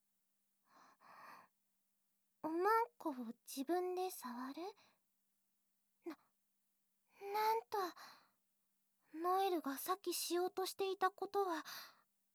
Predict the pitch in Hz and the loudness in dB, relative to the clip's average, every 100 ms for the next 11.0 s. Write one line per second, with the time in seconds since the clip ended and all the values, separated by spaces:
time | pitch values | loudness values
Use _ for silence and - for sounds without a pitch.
0 | _ - - 466 466 440 359 349 - - | _ -8 0 4 6 6 2 -4 -8 -20
1 | _ _ _ 277 285 330 415 453 480 494 | _ _ _ -4 0 4 6 8 10 12
2 | 523 466 415 392 403 392 330 311 277 269 | 10 8 4 4 4 4 0 -2 -4 -6
3 | - 262 285 330 - - - _ _ _ | -8 -8 -8 -10 -12 -20 -20 _ _ _
4 | _ _ _ _ _ _ 349 294 320 311 | _ _ _ _ _ _ -12 -10 -8 -8
5 | 285 - - - - _ _ _ _ _ | -8 -10 -18 -20 -20 _ _ _ _ _
6 | - - 403 415 403 294 - 277 277 285 | -12 0 2 2 2 0 -4 -10 -8 -6
7 | 320 320 302 - - 269 254 - - _ | -6 -4 -6 -6 -10 -10 -12 -16 -20 _
8 | _ _ _ _ _ _ _ _ _ 277 | _ _ _ _ _ _ _ _ _ -20
9 | - - 302 302 320 330 370 370 349 294 | -18 -10 -6 -2 -2 -2 -4 0 2 2
10 | 269 - 285 285 311 311 339 339 302 | -2 -8 -6 -4 -2 0 -2 -2 -6